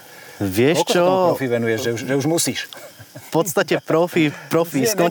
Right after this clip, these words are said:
Speaker 2: nebavím sa
Speaker 1: som,
Speaker 2: teraz, že si ako decko musel chodiť pomáhať.
Speaker 1: skončil som vysokú školu, no a je to šesť rokov, čo robím len toto s otcom
Speaker 2: Tak to
Speaker 1: už.
Speaker 2: je ešte celkom čerstvé, nie?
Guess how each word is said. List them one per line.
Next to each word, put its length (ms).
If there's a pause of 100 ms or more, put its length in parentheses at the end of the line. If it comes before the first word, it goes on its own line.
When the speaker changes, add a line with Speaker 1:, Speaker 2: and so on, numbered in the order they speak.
Speaker 2:
nebavím 80
sa 80
Speaker 1:
som, 80
Speaker 2:
teraz, 160
že 100
si 100
ako 160
decko 280
musel 220
chodiť 240
pomáhať. 340
Speaker 1:
skončil 340
som 140
vysokú 360
školu, 420
no 180
a 300
je 160
to 100
šesť 280
rokov, 360
čo 300
robím 500 (220)
len 240
toto 240
s 80
otcom 240
Speaker 2:
Tak 100
to 80
Speaker 1:
už. 60
Speaker 2:
je 80
ešte 180
celkom 300
čerstvé, 340
nie? 180